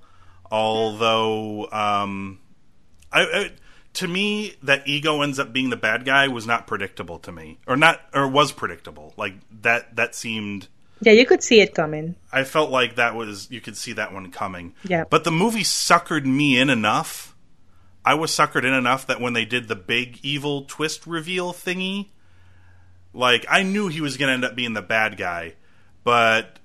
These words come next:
Speaker 1: they got me hook, line, and sinker when he revealed that he's the one that put the tumor in,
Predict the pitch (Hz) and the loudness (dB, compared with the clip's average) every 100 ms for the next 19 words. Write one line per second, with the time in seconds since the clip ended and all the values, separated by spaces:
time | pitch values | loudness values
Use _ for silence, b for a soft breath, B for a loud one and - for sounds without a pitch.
0 | 107 131 170 175 147 131 151 143 131 113 | -2 2 6 6 6 2 -2 0 0 0
1 | 104 127 120 110 98 101 98 101 110 104 | -4 -4 -4 -4 -4 -4 -6 -8 -8 -8
2 | 101 110 101 104 - 117 101 107 104 101 | -6 -6 -6 -8 -10 -12 -8 -6 -6 -8
3 | - 107 - - 113 104 107 107 107 101 | -10 -12 -12 -12 -10 -6 -4 -6 -8 -10
4 | 98 92 | -10 -12